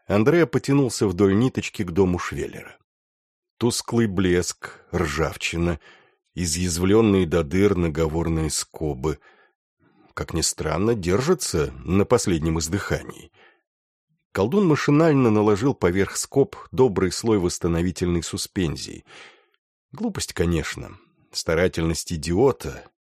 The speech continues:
Толку запирать сундук, когда всё добро утащили? Ладно, смотрим дальше. Ария «Плач по волосам» после драки исполняет тенор «Малефик».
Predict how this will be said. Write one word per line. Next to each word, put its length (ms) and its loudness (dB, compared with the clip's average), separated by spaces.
Толку 420 2
запирать 480 4
сундук, 600 -2
когда 340 0
всё 320 0
добро 420 2
утащили? 760 -4
Ладно, 440 0
смотрим 500 0
дальше. 520 -4
Ария 400 6
«Плач 460 -2
по 100 2
волосам» 560 0
после 380 -4
драки 640 0
исполняет 1080 0
тенор 420 -2
«Малефик». 640 -6